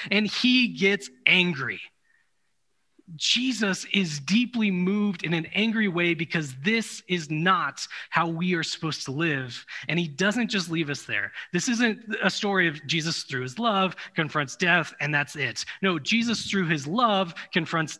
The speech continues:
death with life because Jesus is gonna give hope to these people. Jesus is gonna give us hope as well. And we see that as we continue in the, the passage. So Jesus goes to the tomb with these people, and, and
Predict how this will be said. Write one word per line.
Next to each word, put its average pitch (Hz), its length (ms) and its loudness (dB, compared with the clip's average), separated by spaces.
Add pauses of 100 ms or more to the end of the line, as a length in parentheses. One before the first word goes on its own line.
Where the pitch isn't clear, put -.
death 190 460 0 (180)
with 151 220 -2
life 135 640 0
because 147 340 -2
Jesus 208 460 0
is 151 120 -4
gonna 151 200 -2
give 131 180 -6
hope 175 280 -6
to 175 120 -4
these 160 220 -4
people. 123 420 -8 (220)
Jesus 180 220 0
is 165 60 -4
gonna 165 160 0
give 147 360 -2
us 160 240 2
hope 139 480 -8
as 127 260 -4
well. 117 540 -8 (480)
And 139 80 -4
we 139 80 -4
see 202 300 0
that 139 260 -2
as 139 160 -4
we 139 80 -4
continue 131 540 -6
in 135 160 -6
the, 127 280 -6
the 131 120 -8
passage. - 680 -4 (440)
So 180 120 2
Jesus 165 360 -2
goes 170 260 -2
to 151 60 -10
the 147 80 -4
tomb 131 340 -2
with 127 140 -6
these 127 180 -10
people, 120 380 -10
and, 131 320 -2
and 123 240 -2